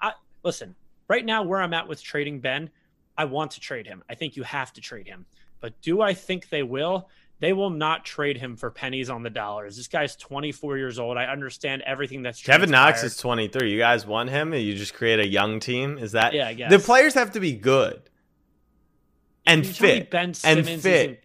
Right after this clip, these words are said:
Speaker 2: and
Speaker 1: and
Speaker 2: fit
Speaker 1: fit, and that's
Speaker 2: and
Speaker 1: the
Speaker 2: fit.
Speaker 1: word. That's the word. But what I'm saying is the Sixers aren't gonna make a deal just to make a deal. That's not what Daryl Morey does. So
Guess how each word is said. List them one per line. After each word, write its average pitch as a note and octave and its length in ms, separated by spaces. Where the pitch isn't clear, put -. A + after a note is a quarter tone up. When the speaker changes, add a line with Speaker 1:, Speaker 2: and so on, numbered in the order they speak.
Speaker 2:
and C3 180
Speaker 1:
and B2 100
Speaker 2:
fit D3+ 140
Speaker 1:
fit, C#3+ 420
and E3 160
that's D3+ 180
Speaker 2:
and B2+ 80
Speaker 1:
the A#2+ 60
Speaker 2:
fit. B2 220
Speaker 1:
word. - 180
That's C3+ 260
the C3 120
word. G2+ 260
But C3+ 120
what D#3+ 100
I'm D#3+ 100
saying G3 420
is D3 260
the C3+ 80
Sixers F#3+ 520
aren't D#3 280
gonna D#3+ 180
make C#3+ 240
a C#3+ 60
deal B2 520
just - 340
to - 60
make A2+ 220
a G#2 60
deal. F2+ 360
That's - 200
not C#3+ 160
what - 160
Daryl A2 280
Morey G2 220
does. F#2 300
So A#2 240